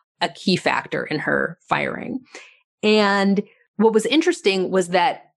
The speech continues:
they didn't s-, really find a smoking gun. Like, there wasn't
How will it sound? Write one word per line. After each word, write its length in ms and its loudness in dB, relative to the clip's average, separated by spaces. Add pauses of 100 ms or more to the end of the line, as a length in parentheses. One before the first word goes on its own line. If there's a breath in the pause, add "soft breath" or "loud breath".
they 180 2
didn't 280 2
s-, 200 -8
really 440 2
find 300 0
a 40 -4
smoking 600 0
gun. 480 -4 (120)
Like, 180 2
there 160 4
wasn't 540 2